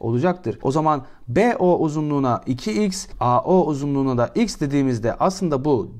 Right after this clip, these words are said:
dokuz birim uzaklık üç x'e karşılık gelmez mi? Evet,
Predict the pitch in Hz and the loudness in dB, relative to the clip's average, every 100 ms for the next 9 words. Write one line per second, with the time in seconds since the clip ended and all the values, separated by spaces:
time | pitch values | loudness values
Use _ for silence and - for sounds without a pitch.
0 | - 123 180 277 185 190 170 170 170 170 | -2 -2 2 2 4 2 2 0 2 2
1 | 165 170 131 - - - 285 196 143 135 | 0 0 -2 -4 -16 -2 -2 0 -2 -4
2 | 123 143 131 147 151 160 170 262 196 113 | -2 -2 -2 -6 -4 0 0 0 0 -2
3 | 90 - - - - 180 180 | -8 -14 -20 -8 0 2 2